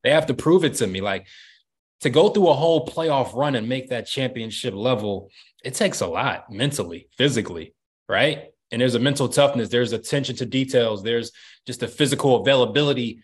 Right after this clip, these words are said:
reliability that I've seen with Milwaukee and Boston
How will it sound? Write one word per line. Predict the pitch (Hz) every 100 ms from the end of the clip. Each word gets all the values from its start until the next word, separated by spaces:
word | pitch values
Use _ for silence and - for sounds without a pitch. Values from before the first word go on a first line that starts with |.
| _
reliability | 107 131 165 131 120 113 107 104 - _ _ -
that | 113
I've | 127 -
seen | - 151 139 120
with | 123
Milwaukee | 117 113 117 113 113 113
and | 104
Boston | 117 123 - 110 98